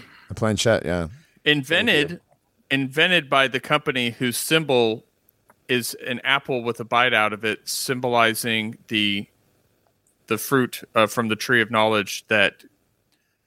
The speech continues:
Speaker 2: had gotten Adam and Eve cast out of Eden.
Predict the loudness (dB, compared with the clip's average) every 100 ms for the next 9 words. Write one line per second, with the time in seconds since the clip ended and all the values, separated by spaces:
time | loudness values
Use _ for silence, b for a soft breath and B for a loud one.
0 | _ -2 0 0 0 2 2 0 -2 -4
1 | -4 -2 -2 -2 0 2 2 -2 -6 -14
2 | -20 _ -4 -4 -6